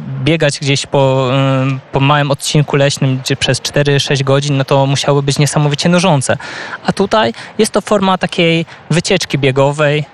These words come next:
w, powiedziałbym, umiarkowanym, niskim tempie, e, z sporą ilością przystanków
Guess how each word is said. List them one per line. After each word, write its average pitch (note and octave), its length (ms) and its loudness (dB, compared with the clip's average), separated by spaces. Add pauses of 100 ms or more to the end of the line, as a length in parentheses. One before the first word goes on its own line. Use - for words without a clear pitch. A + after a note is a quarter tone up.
(120)
w, C#3 800 2
powiedziałbym, D#3+ 440 0
umiarkowanym, E3 800 2
niskim E3+ 340 0
tempie, D#3 560 2 (200)
e, C#3 360 2
z C3+ 320 0
sporą D3+ 320 0
ilością C3+ 480 0
przystanków D3+ 720 0